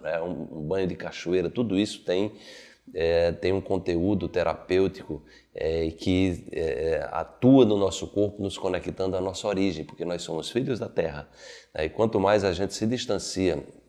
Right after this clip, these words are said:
da terra, né, nós nos distanciamos da natureza propriamente dita, né?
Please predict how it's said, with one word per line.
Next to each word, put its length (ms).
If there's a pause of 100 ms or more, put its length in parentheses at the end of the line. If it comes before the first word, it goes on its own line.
(600)
da 260
terra, 460
né, 220
nós 360 (180)
nos 240
distanciamos 840 (340)
da 100
natureza 480
propriamente 600
dita, 540
né? 300